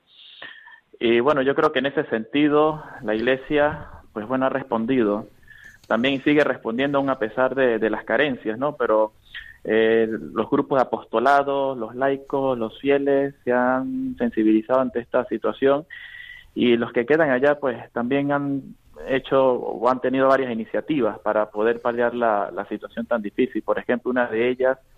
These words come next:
yo creo que la que más ha, ahora se ha expandido a lo largo de, de las parroquias de nuestra arquidiócesis, pues ha sido las ollas solidarias, ¿no? Que son, pues, una oportunidad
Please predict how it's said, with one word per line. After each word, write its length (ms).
yo 100
creo 220
que 480
la 160
que 140
más 320
ha, 800
ahora 360
se 100
ha 40
expandido 580
a 40
lo 120
largo 260
de, 100
de 80
las 120
parroquias 540
de 100
nuestra 340
arquidiócesis, 640
pues 160
ha 120
sido 220
las 200
ollas 220
solidarias, 520
¿no? 160
Que 120
son, 300
pues, 160
una 280
oportunidad 640